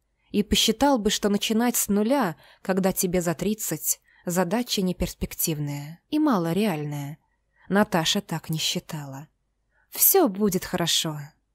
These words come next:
Сильная женщина наверняка знала,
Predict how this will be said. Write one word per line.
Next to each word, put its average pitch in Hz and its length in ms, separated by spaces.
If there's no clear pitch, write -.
Сильная 277 520
женщина 196 540
наверняка 175 560
знала, 175 520